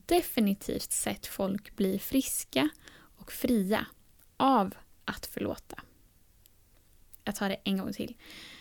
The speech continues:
Hon sa att "jag tror inte att vi nödvändigtvis blir sjuka av att inte förlåta,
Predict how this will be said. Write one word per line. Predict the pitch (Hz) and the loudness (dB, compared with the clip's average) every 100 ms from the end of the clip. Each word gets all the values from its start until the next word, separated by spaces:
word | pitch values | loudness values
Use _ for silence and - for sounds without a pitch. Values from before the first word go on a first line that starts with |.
| - - - | -20 -12 2
Hon | 294 320 | 4 4
sa | - 185 | 2 0
att | - 196 - - - - | 2 0 -2 -12 -16 -6
"jag | 196 190 | -4 -4
tror | - 226 - | -2 -2 2
inte | 277 285 233 - | 6 6 6 2
att | 277 - | 0 2
vi | 233 | 4
nödvändigtvis | 254 220 202 196 - 190 | 6 4 2 0 -2 -4
blir | 190 233 285 339 339 | 0 4 4 4 2
sjuka | - 220 208 - 180 | 2 0 0 -4 -2
av | 196 190 | 0 -2
att | 185 | -2
inte | 214 190 - | 0 0 -2
förlåta, | - 196 185 - 196 | -4 -4 -4 -6 -6